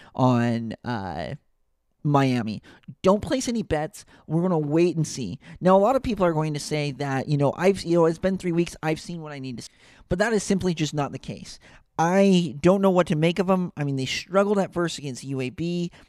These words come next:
N-, I mean, they, they, they eventually beat 'em, but, like, it was closer than what it was supposed to be. De'Aaron King is a baller. I will, I will give him that. I was a little skeptical of De'Aaron King, and I'm, I'm slowly becoming more into a fan.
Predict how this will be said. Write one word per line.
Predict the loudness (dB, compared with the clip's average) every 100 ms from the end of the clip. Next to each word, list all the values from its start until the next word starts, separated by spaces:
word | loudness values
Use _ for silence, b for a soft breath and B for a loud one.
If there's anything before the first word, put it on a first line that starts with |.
| b
N-, | -2
I | 0
mean, | 0
they, | 0 -2 0
they, | 0
they | 0 0
eventually | 0 0 -4 -6
beat | -2 0 0
'em, | -2 B B B
but, | 2 2
like, | 2 -4 -2
it | -4
was | -4 -8
closer | -8 0 0 0
than | -2 0
what | 0
it |
was | -2 -2
supposed | 0 0 -2
to |
be. | -6 -8 -8 b -2
De'Aaron | 2 0
King | -2 -6 -4
is | 2 6
a | 6
baller. | 4 2 2 2
I | -2 -2
will, | 2 4 4 4
I | 2
will | 4 2
give | 2
him | -4 -2
that. | -2 -2 -2
I | -4
was | -2 -2
a |
little | 0 0 -2
skeptical | -4 -6 -6 -4 -6
of | -6
De'Aaron | -18 -4 0 0 -2
King, | -6 -6
and | -4
I'm, | -6 -6 -12 B B
I'm | -2 0 2 0
slowly | -6 -6 6 8 8 6
becoming | 2 0 -2 -2 -2
more | -2 -2
into | -2 -2
a | -4
fan. | -2 0 2 0